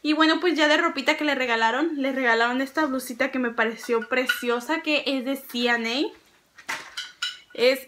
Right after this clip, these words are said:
bellísima. La otra cosa que me regalaron fue este, que es de Liverpool. Todo esto es mi familia lo que, lo que le regaló a ella.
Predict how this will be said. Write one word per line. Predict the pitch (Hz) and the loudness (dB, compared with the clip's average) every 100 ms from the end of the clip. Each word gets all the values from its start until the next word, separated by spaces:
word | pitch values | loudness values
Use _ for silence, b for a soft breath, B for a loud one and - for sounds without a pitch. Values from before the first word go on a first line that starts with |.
| - | -2
bellísima. | 240 240 220 226 226 269 294 466 - - - - - - _ _ _ - - _ _ _ - B B B - | 0 0 -2 -6 -2 0 2 2 0 -8 -8 -8 -16 -20 _ _ _ -18 -18 _ _ _ -20 B B B 4
La | 277 | 4
otra | 277 320 320 | 6 2 2
cosa | 302 311 | 2 2
que | 302 | 0
me | 277 247 | 2 2
regalaron | 233 226 226 233 262 294 285 - | 2 4 4 4 4 2 0 2
fue | 247 254 - | 4 4 2
este, | - 247 247 - 285 277 - - _ _ | 0 0 0 0 2 0 -6 -18 _ _
que | - 233 | 0 0
es | 240 | 2
de | |
Liverpool. | 254 240 247 277 269 320 370 - - B B B B _ | 0 0 0 0 0 0 0 -2 -10 B B B B _
Todo | - 330 | 2 4
esto | 370 359 | 2 2
es | 349 | 2
mi | 311 | 2
familia | 277 226 233 | 0 -2 0
lo | 240 | 0
que, | 240 220 - - | -2 -4 -6 -4
lo | 226 220 | -4 -4
que | 220 | -4
le | 214 | -4
regaló | 208 208 202 208 | -2 -2 0 0
a | 220 | 0
ella. | 220 226 294 | -2 -2 -2